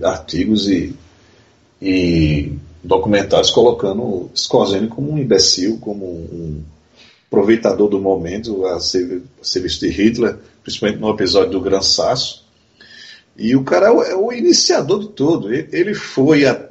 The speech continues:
na, na, na, nas unidades de, de prisioneiros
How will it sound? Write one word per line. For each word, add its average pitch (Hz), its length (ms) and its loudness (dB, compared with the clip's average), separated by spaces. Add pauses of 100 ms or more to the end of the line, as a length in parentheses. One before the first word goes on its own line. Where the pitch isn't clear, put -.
na, 120 220 -4
na, 117 160 -8
na, 101 240 -4
nas 101 260 -4
unidades 101 480 0
de, 98 160 -8
de 87 400 -6 (720)
prisioneiros 110 840 2